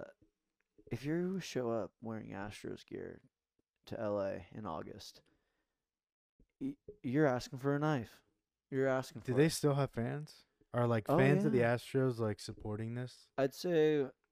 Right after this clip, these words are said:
Speaker 1: I mean, you can't not. I mean, like, what if you found out that, like, the Rams had been cheating the last two seasons? Like, would you just not be a fan of them anymore, you think? Or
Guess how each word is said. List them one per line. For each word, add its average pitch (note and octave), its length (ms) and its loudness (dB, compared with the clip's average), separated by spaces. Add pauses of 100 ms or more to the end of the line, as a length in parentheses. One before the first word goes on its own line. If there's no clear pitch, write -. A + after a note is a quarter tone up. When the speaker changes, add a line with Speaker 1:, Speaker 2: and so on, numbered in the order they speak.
Speaker 1:
I C3+ 60 -4
mean, D#3+ 160 -6
you E3 100 -4
can't E3 440 -6
not. C#3 320 0
I B2 100 -2
mean, C3 180 -2
like, B2+ 200 -2
what C3+ 120 4
if C#3+ 140 -4
you C#3+ 100 -2
found C3+ 380 -4
out C3 240 2
that, A#2+ 140 0
like, A#2+ 180 -2
the A#2 100 -4
Rams A#2+ 380 -4
had A#2+ 100 -6
been A#2 140 -2
cheating A#2 460 -4
the G#2+ 60 -4
last G2 380 -4
two A2 140 -6
seasons? G#2+ 420 -8
Like, G#2 160 -8
would G#2+ 100 -4
you G#2 80 -8
just G#2 180 -8
not G#2+ 160 -4
be G#2+ 100 -4
a G#2 60 -2
fan G2+ 260 -10
of C3 60 -10
them D3 120 -10
anymore, D3+ 320 -12
you D3+ 100 -12
think? E3+ 340 -10
Or A2 240 -6